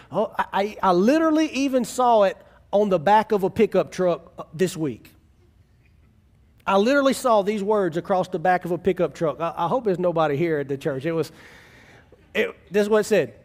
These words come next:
"Me and God, just me and God." That's what it said, "just me and God." And what they mean is,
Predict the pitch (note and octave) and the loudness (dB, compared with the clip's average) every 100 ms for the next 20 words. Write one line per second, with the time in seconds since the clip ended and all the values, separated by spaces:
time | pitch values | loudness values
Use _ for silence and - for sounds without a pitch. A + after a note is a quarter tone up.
0 | _ _ - B2+ F3 G#3 A3 A3+ G3+ F3 | _ _ -12 -4 -2 -2 0 0 -2 -6
1 | E3 _ _ _ _ _ _ _ _ _ | -12 _ _ _ _ _ _ _ _ _
2 | - C3+ F3 - D#3 E3+ G3+ A3 G#3 F3+ | -10 -2 -2 -2 -2 0 0 2 2 2
3 | C3+ B2 - _ _ _ _ - D#3+ E3+ | 0 -6 -16 _ _ _ _ -8 -6 -4
4 | E3+ E3 B2+ A#2 F#3 F#3 G3 F#3 F3+ E3 | -4 -6 -8 -4 -4 -2 -2 -2 -2 -2
5 | A#2 F#2+ _ _ _ _ _ - A3 A#3 | -4 -10 _ _ _ _ _ -6 0 2
6 | A3 G#3+ G3 A#3+ C4 G#3 G3 | 2 0 2 0 2 2 0